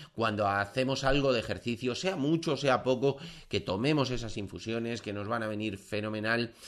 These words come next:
y que tomemos, pues, bastante cantidad de agua durante todo el día.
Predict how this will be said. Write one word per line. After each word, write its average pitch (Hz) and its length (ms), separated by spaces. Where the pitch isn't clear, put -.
y 107 280
que 101 840
tomemos, 113 560
pues, 95 260
bastante 117 560
cantidad 104 420
de 98 140
agua 104 320
durante 101 340
todo 104 180
el 90 120
día. 82 360